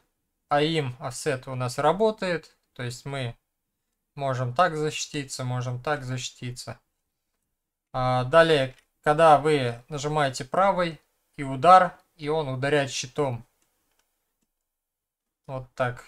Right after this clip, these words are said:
И потом второй раз он ударяет мечом. М, непонятно, почему он сейчас не стоит в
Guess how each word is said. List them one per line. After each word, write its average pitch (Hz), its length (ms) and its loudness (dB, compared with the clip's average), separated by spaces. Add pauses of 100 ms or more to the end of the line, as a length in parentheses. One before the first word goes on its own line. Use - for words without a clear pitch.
(120)
И 131 440 -8 (200)
потом 165 340 2
второй 170 380 4
раз 165 420 4
он 147 240 -8
ударяет 135 760 -2
мечом. 123 400 -8 (1300)
М, 123 340 -8
непонятно, 147 560 0
почему 139 360 -8
он 131 180 -4
сейчас - 680 -6
не 139 280 -6
стоит 139 460 -6
в - 60 -20